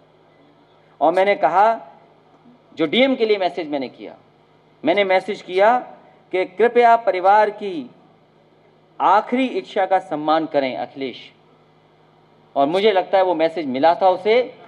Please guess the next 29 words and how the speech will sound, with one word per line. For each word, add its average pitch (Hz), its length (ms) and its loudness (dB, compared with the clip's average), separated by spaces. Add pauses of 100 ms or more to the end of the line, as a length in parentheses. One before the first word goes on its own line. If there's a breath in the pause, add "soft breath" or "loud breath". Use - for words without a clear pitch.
(100)
लेकिन 175 260 -2
उसके 170 220 -4
बावजूद 165 420 2
भी 165 100 -4
उस 139 80 -6
जिला 160 240 0
अधिकारी 151 380 0
ने 151 80 -4
वो 139 100 -6
सम्मान 143 420 -6
उसका 135 200 -8
परिवार 127 340 -2
का 123 120 -8
नहीं 131 280 -4
होने 110 220 -10
दिया। 92 300 -18 (1080 soft breath)
उसके 185 260 0
बाद 208 400 2 (3750)
जो 170 220 4
हमारी 190 360 4
पार्टी 190 340 2
कर 190 140 0
सकती 190 340 -6
थी, 196 80 -2
हमारी 180 280 2
पार्टी 175 300 0
ने 180 120 -2
लड़ाई 160 300 2
लड़ी। 180 440 -2